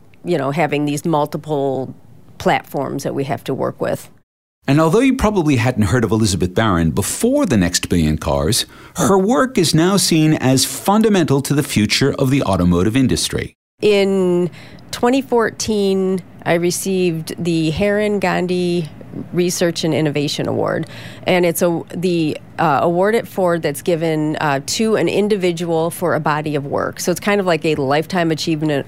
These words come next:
Speaker 1: Award at Ford. Um, and it's given, um, at the Henry Ford Technology Award ceremony,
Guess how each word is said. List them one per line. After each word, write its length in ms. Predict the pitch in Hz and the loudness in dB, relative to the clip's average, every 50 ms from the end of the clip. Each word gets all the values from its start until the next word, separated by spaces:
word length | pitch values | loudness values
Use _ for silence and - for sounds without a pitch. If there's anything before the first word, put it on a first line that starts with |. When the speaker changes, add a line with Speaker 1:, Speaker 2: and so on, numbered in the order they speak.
| - - - | -8 -10 -4
Speaker 1:
Award 460 | - 160 156 147 147 143 143 143 139 | -2 -2 0 0 0 2 0 0 0
at 200 | - - 143 - | 0 -2 -2 -4
Ford. 440 | - - 156 143 139 135 135 139 147 - - - - - - - - | -4 -4 -2 0 0 0 0 -4 -6 -10 -14 -18 -18 -18 -18 -10 -4
Um, 460 | - - 170 165 151 147 143 131 - - - - - | 0 0 2 2 2 0 -2 -4 -6 -10 -18 -10 -4
and 300 | - 180 185 175 165 165 | -2 0 2 2 2 2
it's 340 | - - 180 165 - - - - - - - - - - - - - - - - - - - - - - 185 | 2 0 0 0 -2 -4 -8 -10 -14 -20 -20 -20 -20 -20 -20 -20 -20 -20 -20 -20 -20 -20 -20 -18 -12 -8 -4
given, 560 | 156 190 214 220 220 233 226 226 220 214 208 - | 0 0 2 2 2 2 2 2 0 0 -2 -2
um, 500 | - 165 156 151 135 135 135 135 139 139 - - - - - - | 0 0 0 0 0 0 -2 -2 -2 -4 -8 -14 -20 -10 -4 0
at 300 | 170 170 170 - - 170 | 0 2 0 0 -2 -2
the 220 | 170 170 156 147 | -2 -2 -2 -2
Henry 320 | 147 165 190 196 190 190 185 | -2 0 0 0 0 0 0
Ford 260 | - 180 165 165 - | 0 0 0 0 0
Technology 580 | - 165 - - 165 156 151 151 156 151 165 | -2 -4 -4 -2 -2 0 0 -2 -2 -2 -2
Award 640 | 156 147 143 143 139 139 139 139 139 139 143 165 151 - | -4 -2 -2 0 0 0 0 0 -2 -4 -6 -10 -12 -8
ceremony, 760 | - - 190 165 147 147 147 139 127 131 135 127 131 156 | -2 0 0 2 0 0 -2 -2 -2 -2 -2 -2 -2 -4